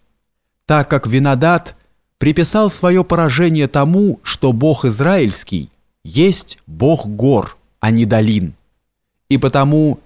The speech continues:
если он потерпел поражение в гористой местности, то, наверное, одержит победу в долинах,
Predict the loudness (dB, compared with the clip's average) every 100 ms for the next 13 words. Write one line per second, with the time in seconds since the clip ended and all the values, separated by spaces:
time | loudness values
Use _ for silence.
0 | -8 0 0 2 0 0 -2 -2 0 0
1 | 0 0 0 0 0 2 0 0 0 0
2 | -2 -2 -2 0 0 -2 -4 -4 -8 -8
3 | _ _ _ _ _ _ -4 0 2 2
4 | 2 2 0 0 0 0 -2 -2 -2 0
5 | 0 2 0 -2 -10 -2 0 0 0 0
6 | -4 -10